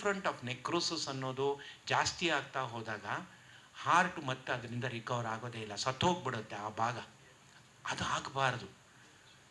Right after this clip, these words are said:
ಅದು ಬರೀ ಇನ್ನ ಇಂಜುರಿ ಆಗ್ತಾ ಇರುತ್ತೆ. ಆ ಟೈಮಲ್ಲೇನೆ ಇಮ್ಮಿಡಿಯೇಟ್ ಆಗಿ, ಅದಕ್ಕೆ ಹೇಳೋದು ಆಂಬ್ಯುಲೆನ್ಸ್ ಬರ್ಬೇಕು, ಇಮ್ಮಿಡಿಯೇಟ್ ಆಗಿ ಹಾಸ್ಪಿಟ್ಲಿಗೆ ಕರ್ಕೊಂಡು ಹೋಗ್ಬೇಕು. ಹಾಸ್ಪಿಟ್ಲಲ್ಲೂ ಕೂಡನು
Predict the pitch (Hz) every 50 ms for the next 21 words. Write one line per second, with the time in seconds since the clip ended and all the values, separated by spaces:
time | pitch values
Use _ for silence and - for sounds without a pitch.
0 | - - - - - - - - - - - 127 131 - 104 - 160 180 226 233
1 | 196 180 202 214 196 165 170 180 180 180 220 233 226 214 196 185 - - - 175
2 | 160 143 139 127 - 113 104 110 123 156 170 - - 160 156 185 214 226 233 240
3 | 233 226 208 196 175 185 240 285 285 - - - - - - - - - 139 151
4 | 170 190 208 247 226 220 208 196 190 - 175 165 160 151 180 196 190 - 123 143
5 | 175 175 - 180 156 120 123 - 135 139 131 131 127 120 117 113 120 131 139 131
6 | 135 131 127 123 131 - - - 127 127 117 117 123 123 120 120 123 120 120 -
7 | 123 123 120 123 - - - - - - - 123 123 139 151 160 156 147 139 -
8 | 135 135 131 127 123 123 - - - - - - - - - - - - - -
9 | - 139 135 - - 147 127 - - 127 - - 120 120 - 139 131 131 127 117
10 | 113 110 110 - 120 113 117 - - - - - - - - - - - - -
11 | - - - - - - 139 147 - - 151 147 127 131 127 123 127 120 - 131
12 | 123 120 113 113 151 233 262